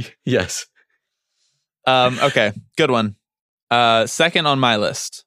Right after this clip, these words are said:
Speaker 2: if we are ready to move on from
Speaker 1: Yes.
Speaker 2: watching young stars look disappointed.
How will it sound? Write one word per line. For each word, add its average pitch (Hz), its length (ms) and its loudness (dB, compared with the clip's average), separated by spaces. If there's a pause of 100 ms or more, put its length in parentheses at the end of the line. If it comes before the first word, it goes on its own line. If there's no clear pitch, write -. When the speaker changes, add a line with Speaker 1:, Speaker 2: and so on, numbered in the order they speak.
(300)
Speaker 2:
if - 200 -8
we 113 100 0
are 104 80 0
ready 98 240 -4
to 104 120 -6
move 101 200 -2
on 98 220 -4
from 98 340 -2 (360)
Speaker 1:
Yes. 113 100 -4
Speaker 2:
watching 107 680 2
young 110 300 2
stars 104 460 2
look 107 320 -6
disappointed. 107 580 0